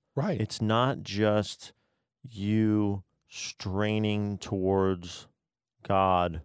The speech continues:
Speaker 2: on your own, but rather you're doing it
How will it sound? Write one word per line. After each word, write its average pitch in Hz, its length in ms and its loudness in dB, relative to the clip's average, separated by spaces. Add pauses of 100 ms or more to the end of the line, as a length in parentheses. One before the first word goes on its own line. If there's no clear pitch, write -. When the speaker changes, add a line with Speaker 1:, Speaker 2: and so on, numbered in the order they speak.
(1120)
Speaker 2:
on 101 220 0
your 92 200 0
own, 90 460 0 (1200)
but 104 160 2
rather 98 460 4
you're 92 200 -2
doing 107 420 0
it 101 160 -2